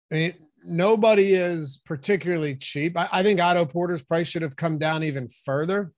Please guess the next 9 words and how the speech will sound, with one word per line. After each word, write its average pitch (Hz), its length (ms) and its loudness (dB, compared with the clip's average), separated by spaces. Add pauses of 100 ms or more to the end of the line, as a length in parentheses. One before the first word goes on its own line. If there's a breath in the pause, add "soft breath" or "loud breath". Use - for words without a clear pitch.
(240)
Uh, 139 220 -8
I 147 100 -2
still 175 420 0
anticipate 165 680 -4
him 156 100 -6
starting 170 500 -2
and 156 120 -6
playing 156 420 -4
less 147 440 -4